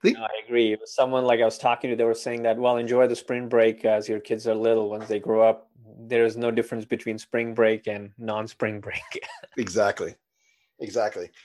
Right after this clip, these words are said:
Speaker 1: And the thing is, I mean, w-, work, work is good. I, you, we're starting to see the light at the end of the tunnel with, you know, um, you know, companies really starting to, to find opportunities for growth again. And what's unique,
Speaker 2: Yeah.
Speaker 1: I think, about the tech industry that you and I fall under,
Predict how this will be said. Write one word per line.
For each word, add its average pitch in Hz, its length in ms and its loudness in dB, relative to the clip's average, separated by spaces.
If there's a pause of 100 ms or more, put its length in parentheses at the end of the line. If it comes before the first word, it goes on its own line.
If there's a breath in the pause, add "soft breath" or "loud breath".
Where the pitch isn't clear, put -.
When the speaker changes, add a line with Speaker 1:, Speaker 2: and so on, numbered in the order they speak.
(220 soft breath)
Speaker 1:
And 208 100 -4
the 240 60 -8
thing 349 140 4
is, 208 100 8
I 208 60 4
mean, 175 240 0
w-, 175 200 -6
work, 202 360 4
work 190 240 6
is 165 100 6
good. 190 240 10
I, 127 60 8
you, 127 260 4 (120)
we're 139 160 4
starting 160 300 4
to 135 80 -2
see 147 120 0
the 127 80 0
light 120 240 6
at 127 80 -2
the 127 100 -2
end 123 120 4
of 110 40 2
the 107 60 2
tunnel 139 420 4
with, 110 300 4
you 120 100 2
know, 104 300 0 (420 loud breath)
um, 107 460 -10 (420)
you 139 140 0
know, 120 100 2
companies 135 540 0
really 127 240 0
starting 127 400 2
to, 110 560 0
to 110 80 -8
find 123 640 0
opportunities 117 640 -2
for 101 160 -6
growth 120 360 2
again. 101 340 -4 (260 loud breath)
And 117 160 -6
what's 120 180 -2
unique, 120 380 0
Speaker 2:
Yeah. 104 180 -2
Speaker 1:
I 131 60 0
think, 135 240 -6
about 123 400 2
the 110 140 2
tech - 340 0
industry 123 420 2
that 101 140 4
you 113 160 0
and 113 100 0
I 101 120 -2
fall 107 340 0
under, 113 280 -2